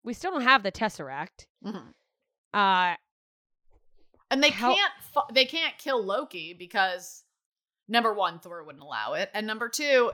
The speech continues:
Speaker 2: if they kill him, they'll never find the Tesseract.
Speaker 1: Yeah, they'll n-, never, ever find the Tesseract. So it's like, uh, we're just in a kind of a precarious situation.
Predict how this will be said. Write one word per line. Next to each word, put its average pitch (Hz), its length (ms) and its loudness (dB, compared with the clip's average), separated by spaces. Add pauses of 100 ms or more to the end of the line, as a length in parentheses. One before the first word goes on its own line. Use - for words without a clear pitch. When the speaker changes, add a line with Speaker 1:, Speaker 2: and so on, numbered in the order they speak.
(100)
Speaker 2:
if 208 140 -4
they 214 120 0
kill 240 220 0
him, 214 180 -2
they'll 190 120 -8
never 156 220 -6
find 120 220 -16
the 110 60 -20
Tesseract. - 600 -20 (440)
Speaker 1:
Yeah, 294 200 8
they'll 226 260 6
n-, 208 180 -10 (120)
never, 214 360 4
ever 196 280 -2
find 185 160 -8
the 185 80 -6
Tesseract. 170 420 -10
So 226 220 6
it's 214 220 0
like, 233 420 2 (1300)
uh, 226 200 -4
we're 247 220 0
just 262 180 -8
in 370 80 -4
a 370 60 -2
kind 330 180 6
of 320 60 2
a 302 80 6
precarious 226 480 0
situation. 185 720 -4